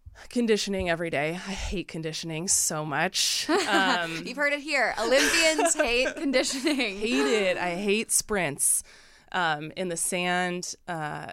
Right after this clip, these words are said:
Speaker 1: there's, we have this treadmill called a Curve. I don't know
Speaker 2: I've
Speaker 1: if
Speaker 2: seen those.
Speaker 1: Oh my gosh, it's the hardest thing ever. I
Speaker 2: I
Speaker 1: did
Speaker 2: mean,
Speaker 1: it today, this
Speaker 2: I mean,
Speaker 1: morning.
Speaker 2: sand is an animal. Like, you have to be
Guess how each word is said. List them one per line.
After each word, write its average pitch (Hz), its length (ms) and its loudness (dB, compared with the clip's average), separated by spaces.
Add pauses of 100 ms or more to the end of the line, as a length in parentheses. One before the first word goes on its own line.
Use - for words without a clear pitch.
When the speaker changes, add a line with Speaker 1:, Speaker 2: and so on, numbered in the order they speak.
(120)
Speaker 1:
there's, 190 380 -2
we 185 100 -6
have 175 200 -6
this 175 380 0 (120)
treadmill 160 400 -4
called 156 240 -8
a - 20 -12
Curve. 180 380 -4
I 254 80 -2
don't 262 160 -2
know 269 160 -2
Speaker 2:
I've 226 240 2
Speaker 1:
if - 40 -14
Speaker 2:
seen 185 240 -8
those. 185 220 -10
Speaker 1:
Oh 190 140 -2
my 170 160 -4
gosh, 131 320 -6
it's - 180 -2
the 175 80 -4
hardest 147 340 -6
thing 160 160 -6
ever. 101 320 -6
I - 60 0
Speaker 2:
I 262 40 2
Speaker 1:
did - 180 2
Speaker 2:
mean, 269 80 0
Speaker 1:
it 254 60 -4
today, 147 380 -2
this - 140 -2
Speaker 2:
I 254 40 0
mean, 269 40 -2
Speaker 1:
morning. 143 300 2
Speaker 2:
sand 381 520 -4
is - 220 2 (140)
an 214 140 -2
animal. 220 720 0
Like, 196 220 -4
you 254 200 -4
have 466 180 -4
to 440 120 -2
be 277 300 -6